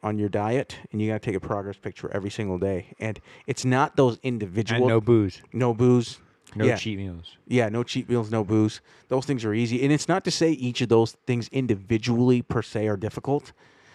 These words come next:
Speaker 1: They're really not. Like, I've worked out a lot for seven days a week in the past. I've gone months without drink. It's not even an issue, those things. But it's the combination of these things and then the constant, like, daily repetition of them that really,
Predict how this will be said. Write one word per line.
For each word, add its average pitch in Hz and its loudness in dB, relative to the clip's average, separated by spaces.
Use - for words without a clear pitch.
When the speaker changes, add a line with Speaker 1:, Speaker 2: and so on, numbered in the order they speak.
Speaker 1:
They're 110 0
really 117 2
not. 110 0
Like, 110 -6
I've 120 0
worked 117 0
out 113 0
a 110 0
lot 110 -2
for - -18
seven 107 -4
days 107 0
a 104 -6
week 104 -2
in 107 -8
the 98 -6
past. 104 -6
I've 92 -8
gone 113 0
months 135 4
without 117 6
drink. 117 -2
It's 120 -6
not 123 2
even 113 2
an 104 -2
issue, 104 -2
those 110 0
things. 147 -4
But 120 2
it's 110 -6
the 123 2
combination 131 -2
of 135 -2
these 143 -2
things 156 -4
and 117 -4
then 117 -2
the 90 -10
constant, 123 -4
like, 95 -8
daily 113 2
repetition 104 -4
of 90 -10
them 87 -8
that 104 -6
really, 131 2